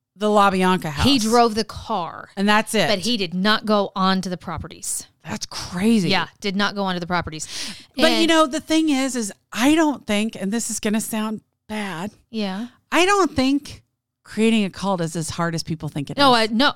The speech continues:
Speaker 2: Are you kidding? After the Trump years, are you kidding? No, it's fucking easy.
Speaker 1: I, I,
Speaker 2: It's easy.
Speaker 1: I think if I wanted to be rich, if I,
Speaker 2: Yeah.
Speaker 1: so you asked in the very beginning, like,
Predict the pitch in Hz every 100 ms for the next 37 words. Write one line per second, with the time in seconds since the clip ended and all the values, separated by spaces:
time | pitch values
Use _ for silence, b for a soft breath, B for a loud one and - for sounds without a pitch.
0 | _ - 339 381 214 320 415 539 B -
1 | 359 381 330 294 - 220 453 480 554 571
2 | 453 330 349 262 262 359 539 571 B 427
3 | 415 427 - 453 403 269 233 392 190 180
4 | 120 - 320 - _ 254 359 381 311 370
5 | 302 285 - B B 359 330 254 170 196
6 | 311 370 381 349 302 - 233 226 208 208
7 | 208 - 202 196 170 - - - - -
8 | _ - 180 220 294 254 214 - 262 240
9 | 247 311 294 233 226 - 202 202 190 190
10 | 196 196 185 175 170 160 -